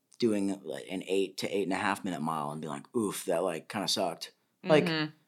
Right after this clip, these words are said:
Speaker 1: I could sit here and be mad about it all the time, but, like, I just tell myself the same
Speaker 2: Yeah, exactly.
Speaker 1: I give myself the same
Speaker 2: Everyone
Speaker 1: talk.
Speaker 2: struggles with
Speaker 1: Yeah,
Speaker 2: it.
Speaker 1: yeah,
Speaker 2: It's
Speaker 1: yeah.
Speaker 2: just
Speaker 1: It's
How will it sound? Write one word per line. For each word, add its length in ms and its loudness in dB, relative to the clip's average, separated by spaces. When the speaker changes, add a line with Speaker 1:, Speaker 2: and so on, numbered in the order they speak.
Speaker 1:
I 140 12
could 160 4
sit 140 4
here 80 4
and 80 2
be 80 0
mad 180 2
about 200 0
it 120 -2
all 160 4
the 60 0
time, 480 2
but, 160 4
like, 340 4
I 100 0
just 180 -4
tell 140 -2
myself 340 -2
the 80 -8
same 420 -2
Speaker 2:
Yeah, 240 8
exactly. 400 8
Speaker 1:
I 60 12
give 120 12
myself 420 10
the 60 2
same 140 12
Speaker 2:
Everyone 220 12
Speaker 1:
talk. 100 12
Speaker 2:
struggles 360 12
with 100 12
Speaker 1:
Yeah, 180 12
Speaker 2:
it. 100 12
Speaker 1:
yeah, 60 12
Speaker 2:
It's 100 10
Speaker 1:
yeah. 80 10
Speaker 2:
just 100 8
Speaker 1:
It's 40 4